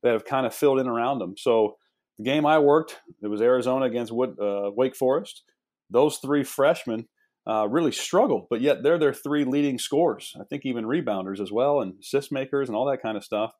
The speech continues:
Uh, they struggled, but the upperclassmen around them, uh, kind of brought them up using their experience level to get them where they needed to be. So I just think they have a great blend of terrific young freshmen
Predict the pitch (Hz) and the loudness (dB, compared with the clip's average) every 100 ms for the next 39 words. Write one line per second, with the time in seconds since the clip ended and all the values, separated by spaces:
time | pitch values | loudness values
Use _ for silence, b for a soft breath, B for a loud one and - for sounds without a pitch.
0 | b b b b _ _ - 101 107 110 | b b b b _ _ -6 0 2 2
1 | 107 165 - 190 233 127 123 131 143 147 | 2 -2 4 4 4 2 0 0 2 2
2 | - 151 143 143 120 135 170 131 127 135 | 2 2 2 -2 -2 0 0 -2 -4 -10
3 | _ _ _ _ - 107 107 127 123 98 | _ _ _ _ -6 -6 -2 -2 0 2
4 | 117 - 127 139 127 98 110 107 113 113 | 2 2 0 2 0 -4 -6 -4 -4 -4
5 | - - 127 113 101 101 101 98 _ _ | -6 -4 -2 -4 -4 -4 -2 -4 _ _
6 | 98 104 110 113 110 113 110 107 113 104 | -8 -8 -6 -6 -2 -2 0 -2 -6 -6
7 | 98 110 123 101 110 120 160 190 165 147 | -4 -2 -2 -2 0 0 0 -4 0 2
8 | 131 92 113 147 104 117 131 127 107 95 | 2 2 0 0 -2 -2 0 0 0 -2
9 | - _ _ - 123 104 139 - 147 107 | -10 _ _ -6 -4 0 0 0 -4 -2
10 | 117 127 - 123 110 - 110 | -2 -4 -2 0 0 -4 -10